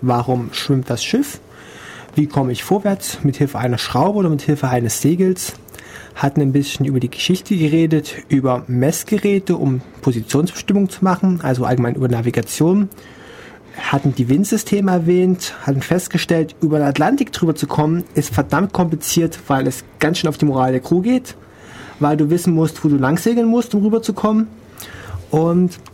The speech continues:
jetzt wollte ich mit euch drüber reden, wenn ihr auf dem Boot steht, wie bewegt sich das Ding eigentlich vorwärts oder wie steuert ihr es? Ähm, auf so einem kleinen Motorboot lässt sich das am einfachsten erklären. Es ist ein Boot, passen ungefähr sechs Personen drauf.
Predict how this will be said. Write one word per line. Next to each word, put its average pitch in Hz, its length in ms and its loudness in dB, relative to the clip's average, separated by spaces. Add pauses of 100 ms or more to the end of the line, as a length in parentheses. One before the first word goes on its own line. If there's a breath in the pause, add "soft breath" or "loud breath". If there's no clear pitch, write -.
(560)
jetzt 151 320 0
wollte 165 140 0
ich 175 40 0
mit 151 140 0
euch 139 180 0
drüber 147 420 -2
reden, 131 360 2
wenn 120 100 0
ihr 117 140 -2
auf - 80 -4
dem 113 100 0
Boot 127 200 2
steht, - 420 -2
wie 165 240 2
bewegt 135 260 0
sich 143 120 -6
das 127 140 0
Ding 123 220 -2
eigentlich 123 540 -2
vorwärts 131 500 -2
oder 123 240 -2 (180)
wie 127 120 -2
steuert 185 400 0
ihr - 160 -4
es? - 180 -8 (880 loud breath)
Ähm, 139 320 2
auf - 200 -2
so 214 80 0
einem 190 80 -2
kleinen 147 280 2
Motorboot 175 720 0
lässt 135 300 0
sich 143 100 -4
das - 180 -4
am - 80 -2
einfachsten 127 520 -2
erklären. 190 480 0 (580 loud breath)
Es - 80 -8
ist 147 160 0
ein 127 100 0
Boot, 156 440 0
passen 123 300 -2
ungefähr 120 580 -2 (160)
sechs 123 260 0
Personen 147 400 0
drauf. 185 480 0